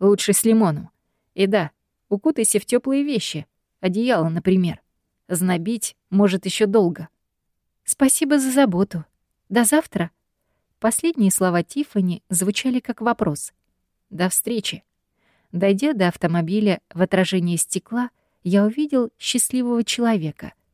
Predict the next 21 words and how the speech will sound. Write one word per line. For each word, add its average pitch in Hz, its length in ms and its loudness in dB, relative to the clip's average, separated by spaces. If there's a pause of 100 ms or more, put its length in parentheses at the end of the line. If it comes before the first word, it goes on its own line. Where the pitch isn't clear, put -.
улыбающегося 165 1120 0
во 175 140 2
весь 170 300 0
рот. 175 260 -4 (640)
И 190 140 0
почему 185 460 0
она 175 300 2
на 254 140 4
меня 220 280 4
так 247 220 0
действует? 196 640 -2 (380)
Желудок 208 680 2 (180)
тоскливо 294 500 2
заурчал. 247 680 2 (280)
Заказав 208 520 0
на 185 160 2
дом 165 280 0
доставку 180 500 -2
еды 170 380 -2
из 170 160 -2
ресторана, 175 680 -2